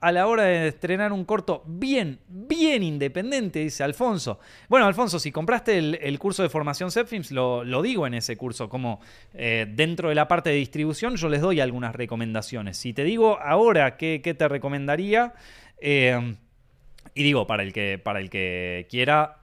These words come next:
puede ir a formación zepfilms punto com, donde tenemos, eh, el, el curso ahí, eh, que es un curso largo aparte, es un curso largo, son varias clases, así que sí que capaz que Alfonso, eh, todavía no lo vio,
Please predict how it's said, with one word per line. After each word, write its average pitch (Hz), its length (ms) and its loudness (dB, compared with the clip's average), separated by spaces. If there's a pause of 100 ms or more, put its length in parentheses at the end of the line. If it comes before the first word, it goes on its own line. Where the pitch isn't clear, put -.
puede 101 180 -6
ir 101 40 -2
a 95 60 0
formación 101 420 -10
zepfilms 110 380 -8
punto 117 260 -6
com, 185 300 -4
donde 98 280 -8
tenemos, 104 540 -6 (320)
eh, 104 480 -4
el, 98 280 -8
el 107 220 -10
curso 131 360 -6
ahí, 202 420 -2
eh, 104 560 -2
que 127 160 -8
es 175 140 -2
un 208 100 -2
curso 185 220 -2
largo 135 340 4
aparte, 101 480 -2
es 139 100 -2
un 143 120 -6
curso 139 240 -2
largo, 113 240 0
son 127 160 -8
varias 135 260 0
clases, 107 320 -8
así 110 120 -8
que 107 40 -8
sí 127 180 -6
que 127 120 -4
capaz 120 240 -4
que 139 100 -6
Alfonso, 135 500 -2 (360)
eh, 107 340 0
todavía 117 380 2
no 123 100 -2
lo 113 140 2
vio, 123 240 2